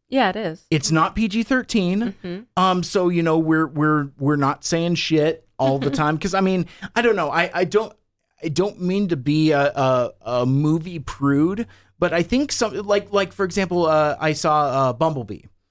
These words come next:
Speaker 2: and that's, uh, that's P G thirteen, and it, I swear a lot of these characters is just like, "Shit this, shit that, shit, shit, shit, shit, shit, shit, shit, shit, shit,
Speaker 1: 'Cause
Speaker 2: shit,
Speaker 1: they're
Speaker 2: shit,
Speaker 1: so
Speaker 2: shit."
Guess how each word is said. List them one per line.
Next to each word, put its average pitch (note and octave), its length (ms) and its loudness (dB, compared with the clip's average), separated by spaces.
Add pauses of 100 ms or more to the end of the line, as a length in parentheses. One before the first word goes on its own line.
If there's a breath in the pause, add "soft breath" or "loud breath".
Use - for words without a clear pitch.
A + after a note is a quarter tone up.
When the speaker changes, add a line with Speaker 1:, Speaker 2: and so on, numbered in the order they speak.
(220)
Speaker 2:
and C#3 180 2
that's, C#3+ 240 0
uh, C3 160 2
that's C3+ 240 -2
P D3+ 140 -2
G C#3+ 160 -2
thirteen, D3+ 680 0
and C#3 400 0 (500)
it, - 220 0
I G3 100 2
swear G#3+ 340 0
a G#3+ 60 2
lot D#3+ 160 2
of E3+ 60 -2
these F3+ 140 -4
characters E3+ 360 -2
is - 60 -10
just D3+ 200 -4
like, G2+ 120 -6
"Shit - 300 -4
this, F2+ 160 -12
shit E3 240 -4
that, - 180 -10
shit, - 240 -4
shit, - 220 -6
shit, - 180 -2
shit, - 200 -10
shit, - 180 -4
shit, - 180 -10
shit, B2+ 200 -6
shit, - 160 -10
shit, F#3+ 100 0
Speaker 1:
'Cause G#3 100 0
Speaker 2:
shit, D3 60 -2
Speaker 1:
they're F#3+ 80 2
Speaker 2:
shit, A#2+ 120 -2
Speaker 1:
so G3+ 200 6
Speaker 2:
shit." G3 120 -6